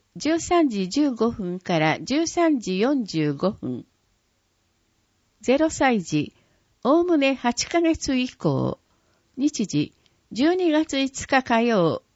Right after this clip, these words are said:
十時三十分から十一時。一、二歳児、日時、十一月十六日、三十日、十二月七日の各木曜日、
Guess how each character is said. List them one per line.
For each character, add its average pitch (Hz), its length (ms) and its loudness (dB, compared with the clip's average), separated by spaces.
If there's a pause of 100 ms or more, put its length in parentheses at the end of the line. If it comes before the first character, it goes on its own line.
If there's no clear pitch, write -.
十 339 260 0
時 247 160 -4
三 262 280 -2
十 254 180 -2
分 208 320 -4
か 185 180 -2
ら 180 180 4
十 269 320 0
一 254 300 -2
時。 - 220 -6 (1700)
一、 330 280 0
二 339 120 4
歳 254 360 0
児、 151 280 0 (540)
日 - 320 -2
時、 151 260 -2 (380)
十 330 280 2
一 339 280 -2
月 277 320 0
十 269 280 0
六 269 320 0
日、 196 520 -4
三 311 340 2
十 294 300 0
日、 156 500 -2 (400)
十 311 240 2
二 359 160 0
月 320 320 0
七 247 320 2
日 220 160 -4
の 180 340 0
各 320 320 2
木 226 360 2
曜 202 260 2
日、 127 240 -4